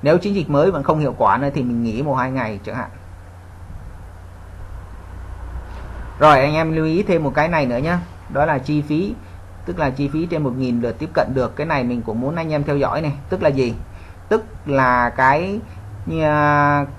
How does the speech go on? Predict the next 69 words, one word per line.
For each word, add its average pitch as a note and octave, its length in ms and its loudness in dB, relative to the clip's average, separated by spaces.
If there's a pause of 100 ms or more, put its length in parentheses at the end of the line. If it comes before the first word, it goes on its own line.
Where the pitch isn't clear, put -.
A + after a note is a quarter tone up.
(180)
cái C#3+ 160 4
khi E3+ 160 -4
nãy C#3+ 180 -2
mà D#3 120 2
mình C3 180 0
phân D3+ 160 0
tích F3+ 160 0 (140)
với E3 100 -2
anh D#3+ 140 -2
em D3 180 4
ấy, F3 100 0 (340)
tức E3+ 120 -4
là C#3 100 4
số D#3+ 180 2
lần F3 180 4
hiển C3 160 2
thị D3 180 2 (120)
thì B2 100 -2
nó C#3+ 140 0
sẽ C#3 140 0
tính D#3+ 260 -2
trên D#3+ 180 0
cái D#3 120 -2
C D3+ 180 -4
P D3 240 8
M, - 20 0 (460)
còn B2+ 200 4
cái D3 100 -2
số D#3+ 220 2
người F3 220 6
mà B2+ 120 2
mình B2 180 -2
tiếp F3 200 -4
cận - 180 4
được C3+ 200 4
ấy, D#3 120 6 (220)
nó D3+ 100 -4
sẽ C#3 160 -4
tính D3 240 -2
trên D#3+ 140 -2
chi C#3 160 0
phí D3 180 0
này. D3+ 180 0 (440)
Tức F#3 140 -4
là D3+ 100 6
chi-, C#3 180 -4 (260)
nếu D#3 160 6
mà G#3+ 120 6
anh D#3 160 2
em D#3+ 300 2
tỷ C3+ 200 0
số F3+ 340 6 (280)
quảng A#2 140 0
cáo B2+ 180 6
của B2+ 80 2
anh C3+ 120 2
em D3 160 2
lặp C#3 200 6
lại B2 200 4
nhiều B2+ 240 0
quá E3 360 8
thì C3 100 -2
cái D3 100 -2
chi C#3+ 160 -2
phí D3 180 -2
này D3 180 0
nó A#2 160 -2
sẽ A#2 140 -4
tăng. C3+ 240 4